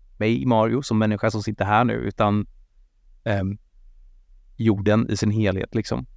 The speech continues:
Man, man pratar ju om att man ska, liksom, ta Elon Musk så här, "Vi ska till Mars." Liksom, space travel börjar bli en grej. Ehm, jag tycker man måste zooma ut för att s-, se en större bild kring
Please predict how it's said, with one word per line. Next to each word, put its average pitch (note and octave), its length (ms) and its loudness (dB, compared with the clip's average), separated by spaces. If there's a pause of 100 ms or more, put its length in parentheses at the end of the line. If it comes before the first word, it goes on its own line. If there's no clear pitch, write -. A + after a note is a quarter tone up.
(500)
Man, A2 200 -6
man G#2 120 0
pratar G#2 320 2
ju G#2 40 4
om G#2 120 2
att F#2+ 120 -2
man G2+ 140 0
ska, G2+ 260 -2 (1300)
liksom, A#2+ 280 2
ta C3 140 -2
Elon A#2 260 2
Musk - 280 -2
så - 80 -6
här, E2 80 -8
"Vi A2+ 160 -2
ska A2+ 180 0
till A#2 140 -4
Mars." A2 340 -4 (120)
Liksom, G2+ 300 -4
space A2+ 440 0
travel A2 480 0
börjar G#2+ 200 0
bli G2+ 180 -2
en F#2+ 140 -2
grej. G2 380 -4 (200)
Ehm, G2+ 400 -2 (500)
jag A2 120 -4
tycker A2 140 -2
man A2 100 2
måste G#2 180 -2
zooma G2+ 260 0
ut G#2 220 2
för F#2+ 340 0 (140)
att A#2 80 -6
s-, - 100 -10 (120)
se A2+ 120 2
en G#2 100 0
större G#2+ 320 0
bild A2 360 0
kring F#2+ 320 -2